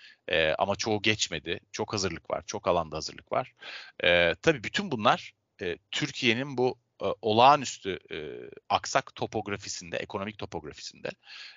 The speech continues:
e, iktisadi olarak o temeli ayakta ve, e, sürdürülebilir tutmak üzerine yerleştirilmeye çalışılıyor. Zaten o zor olan. Çünkü şeyi öngöremiyorsunuz şu an. Mesela işte iki bin yirmi üç bütçesini bitirmek üzereyiz şu an.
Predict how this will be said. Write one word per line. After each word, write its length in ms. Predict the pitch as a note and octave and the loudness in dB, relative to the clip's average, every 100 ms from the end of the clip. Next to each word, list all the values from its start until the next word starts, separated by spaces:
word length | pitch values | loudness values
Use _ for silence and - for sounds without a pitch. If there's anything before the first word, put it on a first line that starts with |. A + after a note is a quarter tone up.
| _ | _
e, 140 | F#2+ | -2
iktisadi 540 | - - - A#2+ A#2+ B2+ | -2 -8 4 4 6 4
olarak 320 | A#2+ D#3 - _ - | 2 0 -2 _ -14
o 100 | G#2+ | -4
temeli 420 | A#2 A2 B2 C#3+ - | -2 0 -2 -2 0
ayakta 560 | F#2+ G#2 G#2 - C3+ - _ - | 2 2 0 2 2 2 _ -6
ve, 260 | A2 A2 - | 0 0 0
e, 280 | G2 F#2 F2+ - _ - | -4 -2 -2 -6 _ -20
sürdürülebilir 560 | - F#2+ G#2 G#2+ C3 | -16 -6 -4 0 -2
tutmak 540 | - A2+ - G#2+ - _ - - _ _ _ _ | -4 -12 0 0 0 _ -20 -20 _ _ _ _
üzerine 500 | G2 G#2+ G2+ G2+ F#2+ - | -4 0 2 2 0 -2
yerleştirilmeye 680 | G2 F#2+ F#2 F#2+ F2 E2+ | 0 0 -4 -8 -8 -6
çalışılıyor. 560 | D#2 D2+ C#2+ - B1+ B1 | -6 -8 -10 -12 -12 -2
Zaten 260 | G#2+ - G2+ | 0 2 0
o 120 | A#2 | 0
zor 160 | A2 F2+ | -4 -6
olan. 240 | B1+ - - | -8 -10 -12
Çünkü 240 | G#2+ - | -14 -6
şeyi 240 | - B2 | 4 6
öngöremiyorsunuz 680 | C3 B2 A#2+ B2 G2 - C#2+ | 6 4 2 2 0 -6 -14
şu 180 | - B1 | -12 -12
an. 60 | A1+ | -12
Mesela 220 | - - | -12 -12
işte 180 | - - | -12 -14
iki 200 | - G#2+ | -14 -10
bin 100 | G#2+ | -8
yirmi 200 | G#2+ A2+ | -8 -8
üç 140 | - | -10
bütçesini 440 | G#2 - A2 A2 G#2 | -12 -10 -8 -8 -10
bitirmek 280 | - D#2+ - | -10 -12 -12
üzereyiz 260 | - - | -16 -16
şu 180 | - | -10
an. 80 | - | -10